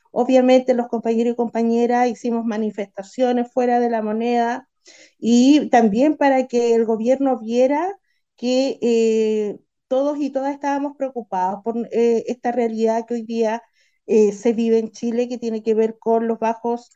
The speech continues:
eh, ingresos y en la pérdida del poder adquisitivo. Eso principalmente lo que yo te podría señalar en relación a la mesa del sector público. Por otro lado, quiero contarles,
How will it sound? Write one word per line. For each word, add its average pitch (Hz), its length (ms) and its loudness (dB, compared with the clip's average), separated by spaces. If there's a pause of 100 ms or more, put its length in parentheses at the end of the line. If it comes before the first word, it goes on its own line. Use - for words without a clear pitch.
(320)
eh, 196 280 6
ingresos 269 960 6
y 233 200 6
en 220 120 6
la 214 140 4
pérdida 226 380 4
del 220 160 4
poder 214 440 2
adquisitivo. 196 800 -6 (440)
Eso 277 300 4
principalmente 285 840 6
lo 277 120 6
que 254 120 2
yo 247 100 4
te 254 120 4
podría 240 360 2
señalar 226 540 0
en 254 140 0
relación 254 480 -2
a 254 40 -4
la 254 120 0
mesa 254 240 -6
del 240 60 -10
sector 240 380 -8
público. - 560 -4 (460)
Por 254 160 6
otro 302 260 8
lado, 311 480 8
quiero 294 340 4
contarles, 285 840 0